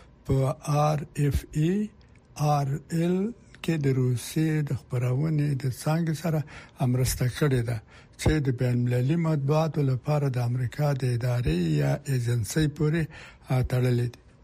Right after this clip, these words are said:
د روسیې د حکومت په دغه اقدام سره د لومړي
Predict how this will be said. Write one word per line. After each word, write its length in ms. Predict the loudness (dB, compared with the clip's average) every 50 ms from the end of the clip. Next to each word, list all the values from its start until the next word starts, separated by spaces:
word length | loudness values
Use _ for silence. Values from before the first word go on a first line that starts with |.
| -2 0
د 20 | 2 2 2
روسیې 260 | 2 2 2 2 2 2
د 40 | 2 2 2 2
حکومت 360 | 0 0 0 0 -2 -2 0 0 -2
په 40 | 0 0 0
دغه 160 | 0 2 2 0 0
اقدام 260 | 0 0 0 0 0 0 0
سره 180 | 0 0 2 0 0 0
د 20 | 0 0 0 0 0 -2 -2 -4 -10 -14 -8 -4 -2
لومړي 340 | 0 2 2 4 4 4